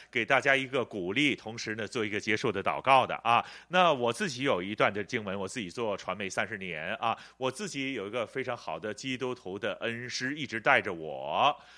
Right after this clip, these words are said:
啊，带我出身的这位恩师呢，呃，我不说他的名字了，他非常低调的了啊。他就说了，我想做传媒人。九十年代的时候呢，他就给了一，写了一本书啊，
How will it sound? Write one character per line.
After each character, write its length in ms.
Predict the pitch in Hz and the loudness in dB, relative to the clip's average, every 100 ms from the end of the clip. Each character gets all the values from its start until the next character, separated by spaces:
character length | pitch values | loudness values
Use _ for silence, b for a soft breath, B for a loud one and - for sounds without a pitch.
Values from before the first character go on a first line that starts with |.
| B | B
啊， 120 | 104 | -4
带 200 | 98 139 | 4 4
我 160 | 107 85 | 4 0
出 200 | - 127 | -4 -4
身 160 | 127 139 | 0 0
的 120 | 117 | 0
这 120 | 123 | -2
位 180 | 98 95 | -2 -4
恩 260 | - 123 135 | -2 -2 -2
师 220 | 139 139 | -2 0
呢， 120 | 123 B B B | 0 B B B
呃， 140 | 101 | -4
我 220 | 98 92 | -2 -4
不 140 | 107 123 | -2 -2
说 160 | 127 | -2
他 120 | 120 | 0
的 120 | 120 104 | 0 -2
名 240 | 85 110 | -4 -6
字 140 | 120 | -4
了， 140 | 95 73 | -2 -4
他 80 | - | -6
非 140 | 104 107 | -8 -6
常 160 | 98 | -8
低 160 | 120 120 | -6 0
调 200 | 131 90 | 2 2
的 120 | 78 | -2
了 80 | 73 | -2
啊。 200 | 113 110 B B | 0 0 B B
他 160 | - 135 | 2 2
就 160 | 139 | 0
说 240 | 98 139 131 | -2 0 0
了， 100 | 104 B | -2 B
我 140 | 117 | -2
想 120 | 123 98 | 0 0
做 140 | 113 | -2
传 160 | 107 104 | -4 -4
媒 100 | 113 | -2
人。 560 | 95 87 101 123 139 B B | -4 -4 -4 -4 -6 B B
九 180 | - 104 | -4 -4
十 140 | - | -2
年 160 | 135 131 | 0 4
代 120 | 147 | 4
的 80 | 110 | 2
时 140 | - | -2
候 140 | 95 104 | -4 -4
呢， 160 | 104 | -4
他 180 | - 117 | -4 -4
就 160 | 117 110 | -4 -4
给 240 | 98 82 | -4 -4
了 300 | 95 110 117 B B | 0 2 0 B B
一， 120 | 107 107 | -16 -10
写 320 | - 107 92 | -4 -2 0
了 60 | |
一 100 | 135 | 0
本 300 | 131 92 78 | 0 -2 -4
书 500 | - - 131 131 147 - _ | -6 -6 -2 0 -2 -4 _
啊， 180 | 98 | -4